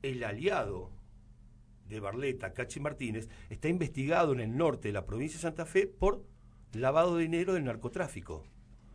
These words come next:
en un juzgado federal. Vayamos más allá. Los vecinos dicen, "Acá venden, acá venden, acá venden, acá venden, acá venden".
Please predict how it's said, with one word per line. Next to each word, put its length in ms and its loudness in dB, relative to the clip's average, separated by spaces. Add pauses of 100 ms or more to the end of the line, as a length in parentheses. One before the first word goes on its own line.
(160)
en 140 -2
un 80 0
juzgado 360 2
federal. 520 -2 (2250)
Vayamos 360 -4
más 200 -4
allá. 420 -6 (1160)
Los 140 -2
vecinos 420 -2
dicen, 440 -8 (160)
"Acá 240 -6
venden, 420 -2
acá 220 -4
venden, 340 -4
acá 220 -6
venden, 340 -2
acá 220 -6
venden, 340 -2
acá 160 -6
venden". 380 -4